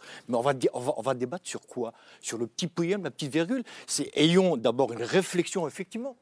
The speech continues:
Là, je vous rejoins, sur la remontée des terrains. Vous avez, vous allez faire une réforme unique pour tous, alors que vous l'avez dit tout à l'heure en introduction, on n'a pas tous la, la même vie, on n'a pas tous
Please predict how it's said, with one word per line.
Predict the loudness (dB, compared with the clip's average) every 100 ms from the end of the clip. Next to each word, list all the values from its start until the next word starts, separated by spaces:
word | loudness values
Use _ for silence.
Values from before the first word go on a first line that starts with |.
| _
Là, | -6
je | -6
vous | -4 -4
rejoins, | -2 -4 -4 -12
sur | -6 0
la | 0
remontée | 0 2 2 2
des | 0
terrains. | 0 0 0 -4 -20 -20 -12
Vous | -2 4 6 6
avez, | 6 6 4
vous | 4 4
allez | 4
faire | 2 -2 -2
une | -2 -2
réforme | 2 2 2 4 2 2 -4 4
unique | 6 6 2 -4 -10
pour | -10
tous, | 0 2 2 -2
alors | -2 -2 0
que | 0
vous | 4
l'avez | 4 4 2
dit | -4
tout | -8 -2
à | 0
l'heure | 2
en | -2
introduction, | -2 -4 -2 -4 -6 -8 0
on | 4
n'a | 4
pas | 2 -2 -2
tous | -2 -2 -4 -8 -2
la, | 2 2
la | 2
même | 2 -2
vie, | -8 -14 -16 -10 0
on |
n'a | 0
pas | 2 0
tous | 0 -2 -2